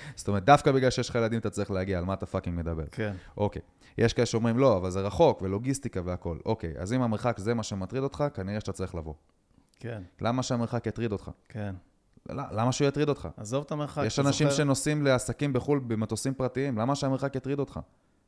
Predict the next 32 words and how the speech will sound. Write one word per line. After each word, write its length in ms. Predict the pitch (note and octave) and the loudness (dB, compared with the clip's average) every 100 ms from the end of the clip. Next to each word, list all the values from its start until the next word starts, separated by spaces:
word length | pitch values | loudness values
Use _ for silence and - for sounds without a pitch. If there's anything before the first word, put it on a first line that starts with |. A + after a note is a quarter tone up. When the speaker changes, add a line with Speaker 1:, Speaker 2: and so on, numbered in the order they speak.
| _ - | _ -4
Speaker 1:
לא, 80 | G#2+ - | -2 0
אותה-, 200 | F#2+ - - | 0 0 0
אותו-, 220 | G2+ - | 0 0
אותם 300 | G2 - D#3 | 2 6 8
הוא 100 | D3+ | 8
גם 180 | D3+ F#3 | 6 6
הטריד, 300 | F#3 A#2 F#2+ | 4 2 2
אז 100 | F#2 | 2
הם 80 | F#2 | 2
קנו 200 | G#2+ B2+ | 2 2
מטוס 300 | A#2+ C3 - | 2 0 0
פרטי. 340 | A2+ C3 C3+ - - - | -2 0 0 -2 -14 -2
למה 260 | G2 A#2+ C3+ | 4 4 4
אותך 180 | - C#3 | 2 0
זה 100 | C3+ | 2
מטריד 300 | A#2+ C3+ C3 | 0 0 0
ואתה 180 | A#2+ A2 | 0 -2
לקחת 260 | A#2+ B2 | -2 -4
צעדים 320 | B2 A#2 A#2+ A2+ | -4 -4 -2 -4
אחורה, 320 | B2+ D3 B2+ - _ - | -4 -4 -4 -8 _ -2
והם, 360 | G2 C3+ C#3 C#3 - | 2 2 2 -4 -4
זה 100 | G2+ | -2
הטריד 180 | C3+ | 0
אותם 180 | C#3 C3 | 0 0
והם 80 | G#2+ | -2
לקחו 160 | G2 B2+ | -4 -4
צעדים 300 | B2 A2 B2 | -2 -2 -2
קדימה? 340 | A2 D3 C3 | -2 -4 -4
זה 200 | E2+ G#2+ | 0 2
מה 100 | F3 | 2
שאני 220 | - G2+ | 0 -4
שואל. 240 | E2+ D#2+ | -6 -8